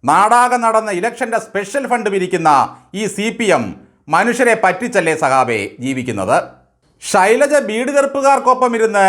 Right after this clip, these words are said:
ബീഡി തെറുക്കുന്ന ഒരു ചിത്രം കണ്ടാൽ ദിനേശ് ബീഡി വാങ്ങി ആഞ്ഞു വലിക്കാൻ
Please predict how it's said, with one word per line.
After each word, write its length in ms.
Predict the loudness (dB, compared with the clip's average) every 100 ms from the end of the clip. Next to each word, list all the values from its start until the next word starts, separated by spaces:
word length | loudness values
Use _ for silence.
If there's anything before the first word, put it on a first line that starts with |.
| 2 -4
ബീഡി 300 | -4 -2 2
തെറുക്കുന്ന 360 | 2 0 0 2 2 0
ഒരു 120 | -4 -6
ചിത്രം 260 | -2 0 0
കണ്ടാൽ 360 | 2 4 4 0 -10 _ _ _ -6
ദിനേശ് 380 | -2 0 0 -2
ബീഡി 220 | -4 2
വാങ്ങി 300 | 2 2 -2 -6 -2 2
ആഞ്ഞു 240 | 2 0 -2
വലിക്കാൻ 320 | -2 0 -2